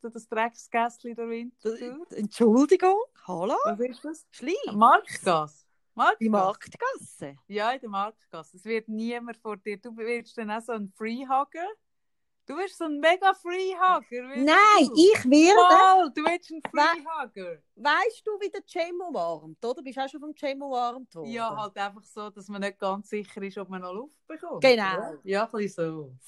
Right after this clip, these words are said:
Speaker 2: So werde ich. Ich werd, der Cem ist ja schon krass mit den Umarmungen.
Speaker 1: Mhm.
Speaker 2: Hey, und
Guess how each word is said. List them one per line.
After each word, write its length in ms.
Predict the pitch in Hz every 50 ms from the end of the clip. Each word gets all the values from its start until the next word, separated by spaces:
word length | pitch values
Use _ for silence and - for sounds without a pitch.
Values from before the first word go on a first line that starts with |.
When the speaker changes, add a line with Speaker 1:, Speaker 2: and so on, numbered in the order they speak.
| - -
Speaker 2:
So 300 | 302 254 233 233 240 226
werde 240 | 233 233 214 - 226
ich. 80 | - -
Ich 160 | - 330 320 - 330
werd, 240 | 392 392 392 359 - _ _ _ _ _ -
der 160 | 311 294 _
Cem 240 | - 339 330 359 381 415 403
ist 120 | 381 -
ja 100 | 381 359
schon 180 | 339 - 392 -
krass 500 | - - 339 302 311 349 403 - - -
mit 180 | 349 339 - -
den 140 | 330 330 339
Umarmungen. 600 | 339 320 320 311 294 302 320 311 339 330 359 320 - 339 339 415 554 - _
Speaker 1:
Mhm. 460 | - 208 214 220 220 214 214 214 220
Speaker 2:
Hey, 180 | 294 302 320 233
und 200 | 226 285 277 -